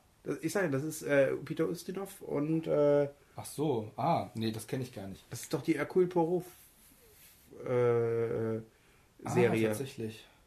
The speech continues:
Speaker 2: Sir Pisa, Sir Pisa.
Speaker 1: Pisa.
Speaker 2: Sir, Sir Pisa.
Speaker 1: Das
Speaker 2: Sir, äh,
Speaker 1: war
Speaker 2: Pizza,
Speaker 1: noch ein, das
Speaker 2: Herr
Speaker 1: war noch ein Mann. Äh,
Speaker 2: Oh, Herr Dok-, äh,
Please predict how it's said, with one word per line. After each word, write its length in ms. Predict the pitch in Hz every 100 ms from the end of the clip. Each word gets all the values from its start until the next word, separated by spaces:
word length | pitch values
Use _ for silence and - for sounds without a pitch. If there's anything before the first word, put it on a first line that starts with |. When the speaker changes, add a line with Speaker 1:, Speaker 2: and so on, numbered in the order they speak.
| _ _ _ _ _ _
Speaker 2:
Sir 140 | - 110
Pisa, 320 | - - 113 - _
Sir 320 | - 135 127 -
Pisa. 380 | - 160 - 123 - -
Speaker 1:
Pisa. 300 | - 165 -
Speaker 2:
Sir, 180 | - -
Sir 180 | 143 135
Pisa. 400 | - 170 - 123
Speaker 1:
Das 200 | 139 139
Speaker 2:
Sir, 80 | 143
äh, 20 |
Speaker 1:
war 80 | 214
Speaker 2:
Pizza, 260 | 131 185 165
Speaker 1:
noch 120 | 156
ein, 220 | 139 139
das 180 | 139 -
Speaker 2:
Herr 60 | -
Speaker 1:
war 60 | 139
noch 120 | 127
ein 160 | 117
Mann. 280 | 113 104 107
Äh, 360 | - 123 131 -
Speaker 2:
Oh, 100 | 110
Herr 120 | 110
Dok-, 260 | 113 110 - -
äh, 220 | 113 113